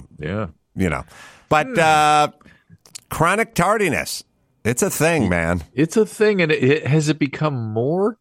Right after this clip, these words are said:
Speaker 1: common, or are we having a, I, I feel like I haven't dealt with it as much since, like, the seventies. And I wonder if that's something about the way, you know, this current moment kind of reminds you and me of the seventies a little bit. Maybe there's something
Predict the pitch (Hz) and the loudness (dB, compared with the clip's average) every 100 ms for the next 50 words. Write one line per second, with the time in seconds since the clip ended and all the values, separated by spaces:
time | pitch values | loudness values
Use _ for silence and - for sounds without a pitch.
0 | - - - 185 220 165 123 120 139 139 | -14 -16 -8 -6 -2 2 2 0 -4 -2
1 | 123 - - - - 147 - 165 - 247 | -2 -4 -18 -20 -8 -6 -4 -6 -4 0
2 | 226 202 - - 139 135 143 151 143 107 | 2 2 -2 -4 -2 -2 -2 0 -2 -2
3 | 117 123 139 127 123 107 98 98 107 98 | 0 0 0 -2 0 -2 -2 -4 -4 -4
4 | - - 92 - 92 87 87 - 80 69 | -8 -12 -14 -6 -6 -4 -6 -4 -4 -4
5 | 76 87 101 92 98 120 226 214 269 - | -4 -6 -4 -4 -2 -2 -2 -4 -6 -4
6 | 151 143 131 123 120 120 104 107 113 123 | -8 -6 -4 -4 -6 -6 -4 -2 0 0
7 | 123 107 - 95 - 101 95 92 107 104 | -2 -8 -18 -20 -12 -8 -8 -8 -8 -2
8 | 123 - - _ - 180 135 110 165 127 | -2 -2 -14 _ -6 -4 -2 -2 -2 -4
9 | 82 113 113 92 101 120 139 95 92 85 | -4 -4 -4 -2 -2 -2 -2 -4 -4 -4
10 | 87 85 82 82 - 82 80 78 80 78 | -4 -6 -6 -8 -6 -6 -6 -10 -8 -8
11 | 76 85 - _ _ _ _ - 101 139 | -6 -6 -8 _ _ _ _ -10 -8 -4
12 | 165 139 - 123 135 - 120 92 80 | -4 -4 -6 -10 -10 -8 -8 -10 -14